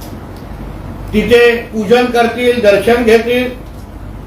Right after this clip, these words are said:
तिथे एक आरती पण होईल आणि दर्शन घेतल्यानंतर मग करंजाच्या गौशाळेच्या इथे राणेसाहेबांच्या कार्यक्रमाकडे, त्या दिशेने ते जातील.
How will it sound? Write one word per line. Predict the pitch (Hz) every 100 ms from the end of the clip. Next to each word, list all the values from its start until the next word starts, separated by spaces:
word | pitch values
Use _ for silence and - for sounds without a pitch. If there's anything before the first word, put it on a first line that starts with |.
| - - - - - - - - - 220
तिथे | 220 254
एक | 233 247 240 - - - - - - - - - - - - - - - - - -
आरती | 180 190 196 262
पण | 254 254
होईल | 226 240 254 262 - - - - - - - - - - - -
आणि | - 156
दर्शन | 247 233 247 240
घेतल्यानंतर | 214 214 226 226 220 226 269
मग | 262 226 226 226 - - - - - -
करंजाच्या | 214 214 214 220 214 214 214 214 - 180
गौशाळेच्या | 190 202 196 196 196 196 202
इथे | 190 214 220
राणेसाहेबांच्या | 185 196 202 190 190 196 196
कार्यक्रमाकडे, | 196 170 180 180 180 185 180 202 247 240 - - - -
त्या | 208
दिशेने | 196 165 180 185
ते | 185 208
जातील. | 226 208 175